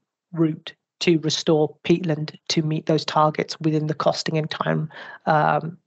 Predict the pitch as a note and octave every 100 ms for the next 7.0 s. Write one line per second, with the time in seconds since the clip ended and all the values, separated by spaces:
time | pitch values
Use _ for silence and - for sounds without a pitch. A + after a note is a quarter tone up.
0 | _ _ - F#3 D#3 D#3+ - D3+ D3+ D#3
1 | D3+ D3 - D3+ D#3 - - _ _ _
2 | _ _ _ _ - - - - - F3
3 | E3+ F#3 - - F3 E3 E3+ F3 F3+ F3
4 | D#3+ F3 E3 D#3+ D#3 - - D#3 E3+ F#3
5 | D#3 - - E3 D#3 F3+ E3 D#3+ F#3+ E3
6 | D3+ E3 - F3+ - - F#3 E3+ E3